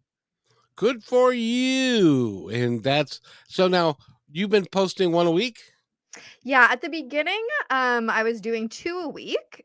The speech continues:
Speaker 2: because I had the time. Um, and then I had to start working another job. <laughs> So then I had to go down to one a week.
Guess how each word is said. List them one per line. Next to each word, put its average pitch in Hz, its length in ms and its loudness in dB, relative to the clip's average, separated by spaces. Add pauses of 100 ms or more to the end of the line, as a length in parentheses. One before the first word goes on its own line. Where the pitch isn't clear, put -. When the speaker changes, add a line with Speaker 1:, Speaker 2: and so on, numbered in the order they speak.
Speaker 2:
because 190 420 -6
I 190 60 -6
had 180 160 -8
the 180 60 -12
time. 220 440 -10 (640)
Um, 233 580 2
and 226 200 -2
then 220 340 0
I 226 40 0
had 214 120 -2
to 208 60 -10
start 233 280 -10
working 185 340 -14
another 185 200 -14
job. 151 580 -14 (260)
<laughs> 302 100 6
So 285 160 8
then 311 260 6
I 294 200 6
had 277 180 -6
to 233 80 -12
go 285 220 -2
down 254 320 2
to 285 80 -2
one 247 280 0
a 247 120 -2
week. 185 420 -12